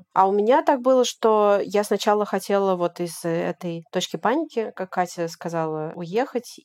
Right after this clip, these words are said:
И, ну, вот этой паники, которую все ощущали в марте. И сначала хотела, э, поехать в Грузию. Но я, на самом деле, объективно не могла это сделать. Мне нужно было подготовиться. Пока я готовилась, я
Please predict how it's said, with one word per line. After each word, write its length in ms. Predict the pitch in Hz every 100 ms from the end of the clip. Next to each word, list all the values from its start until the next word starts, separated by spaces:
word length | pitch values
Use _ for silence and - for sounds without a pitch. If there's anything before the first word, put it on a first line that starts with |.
| -
И, 420 | 170 165 160 160 -
ну, 80 | 240
вот 100 | 208
этой 140 | 180 180
паники, 320 | 190 190 170
которую 240 | 180 170
все 220 | 165 185 165
ощущали 560 | - 170 170 160 156
в 100 | 151
марте. 560 | 165 220 269 - 180 175 _
И 180 | 180 185
сначала 320 | 180 175 214 226
хотела, 640 | 180 185 196 202 180 - _
э, 280 | - 165 233 170
поехать 640 | - 170 190 185 - - - _ _ _ - -
в 220 | 165 170
Грузию. 460 | 165 170 147 165 165 _ -
Но 340 | - - 208
я, 160 | 214 262
на 80 | 262
самом 140 | 233
деле, 100 | 208
объективно 420 | 185 196 226 185
не 80 | 175
могла 240 | 180 175 165
это 140 | 165
сделать. 500 | 160 254 311 208 - -
Мне 120 | 175
нужно 220 | 175 170
было 120 | 165
подготовиться. 800 | 165 - 175 233 294 302 - 208 - _ _ 190
Пока 180 | 185 202
я 40 |
готовилась, 540 | 196 185 214 196 180 -
я 320 | 175 175